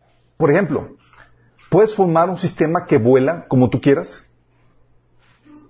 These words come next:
Oye, quiero ge-, ha-, hacer un sistema que vuela, un avión. ¿Lo puedes hacer como tú quieras?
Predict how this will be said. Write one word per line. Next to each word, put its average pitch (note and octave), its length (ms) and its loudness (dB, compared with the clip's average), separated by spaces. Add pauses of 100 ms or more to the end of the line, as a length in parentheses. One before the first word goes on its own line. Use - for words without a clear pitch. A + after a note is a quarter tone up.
(1600)
Oye, D3+ 180 2
quiero F#3+ 180 2
ge-, - 200 -10
ha-, - 480 -8
hacer E3+ 200 0
un F#3+ 120 -2
sistema E3+ 440 -2
que D#3+ 60 0
vuela, B2 200 2
un D3 160 0
avión. C3+ 460 0 (2000)
¿Lo C#3 160 0
puedes A3 220 0
hacer G3 340 -2
como E3 240 0
tú - 160 -6
quieras? C#3+ 420 2